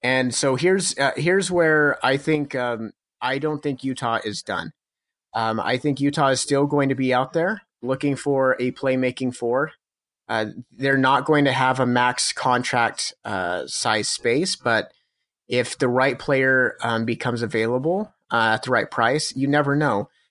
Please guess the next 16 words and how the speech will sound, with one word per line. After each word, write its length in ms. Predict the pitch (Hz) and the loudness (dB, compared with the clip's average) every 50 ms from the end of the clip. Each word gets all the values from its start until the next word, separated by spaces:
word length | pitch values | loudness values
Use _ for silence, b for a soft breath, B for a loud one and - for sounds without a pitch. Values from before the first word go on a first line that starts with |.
| _ _ | _ _
You 140 | 139 151 156 | -2 0 2
look 160 | 180 185 185 | 2 2 2
at 140 | 165 - - | 0 0 2
what 240 | 147 147 135 - 143 | 2 2 2 2 0
Milwaukee 480 | 143 143 135 139 139 151 160 - 170 | 0 2 4 4 2 2 2 2 0
was 200 | 151 143 131 120 | 2 2 2 2
able 240 | 160 139 135 143 139 | 2 2 2 2 0
to 160 | - - 135 | 0 0 -2
accomplish 720 | 127 123 - - 131 127 131 127 - 131 127 120 - - | -2 -2 -4 -2 -2 0 -2 0 0 0 -2 -2 -2 -2
with 200 | - 117 110 - | -2 -4 -4 -2
Brook 260 | - 135 127 - - | -2 -2 -2 -2 0
Lopez 420 | 131 123 123 120 - 117 107 104 - | 0 0 0 0 0 -2 -2 -2 -2
this, 220 | 113 104 - - 113 - _ - | -2 -4 -4 -4 -6 -8 _ -6
this 160 | 107 107 - | -6 -6 -4
past 240 | - 113 113 113 - | -4 -4 -4 -2 -2
season, 420 | - 120 117 107 - 95 101 - | -2 -2 -2 -2 -2 -4 -4 -6